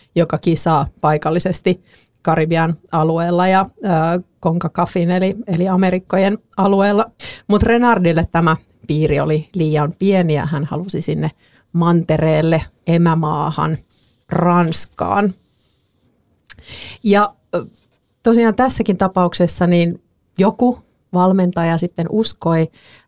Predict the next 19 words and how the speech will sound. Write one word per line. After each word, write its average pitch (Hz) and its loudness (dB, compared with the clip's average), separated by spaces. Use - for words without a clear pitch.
Renardin 170 2
ammattilaisuuden 175 0
mahdollisuuksiin, 170 0
vaikka 170 -6
koulunopettaja 170 0
ei 175 4
uskonut. 175 0
Hän 190 0
oli 196 4
neljätoistavuotias, 175 0
kun 156 0
hänen 165 2
valmentajansa 170 0
järjesti, 160 -2
ää, 156 -6
Renardin 180 0
Manner-Ranskaan 165 0
kuuluisaan 160 0
Claire 180 2